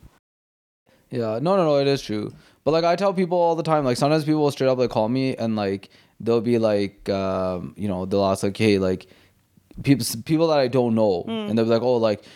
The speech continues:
Speaker 1: you know, we were looking to list our house, blah, blah, blah, like, but, you know, can you do it for this price or whatever?"
Speaker 2: Mm-hmm.
Speaker 1: And sometimes I'll be like, sometimes I'll be like, "No, I'm not gonna do it."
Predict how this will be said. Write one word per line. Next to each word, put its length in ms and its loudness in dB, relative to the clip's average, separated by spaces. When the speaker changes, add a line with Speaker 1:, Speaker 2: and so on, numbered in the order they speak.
Speaker 1:
you 100 -4
know, 200 0
we 160 -4
were 140 2
looking 180 0
to 80 -2
list 180 -2
our 80 2
house, 260 0
blah, 200 0
blah, 140 -4
blah, 320 2
like, 320 -2
but, 380 0
you 80 -4
know, 120 -6
can 220 -4
you 360 0
do 180 -2
it 100 -2
for 140 -6
this 380 -2
price 300 -2
or 60 0
whatever?" 480 -2
Speaker 2:
Mm-hmm. 400 -8
Speaker 1:
And 80 -2
sometimes 320 0
I'll 260 2
be 140 0
like, 420 -2
sometimes 240 0
I'll 60 2
be 80 2
like, 120 0
"No, 140 2
I'm 140 -2
not 180 -2
gonna 140 -6
do 140 -2
it." 300 0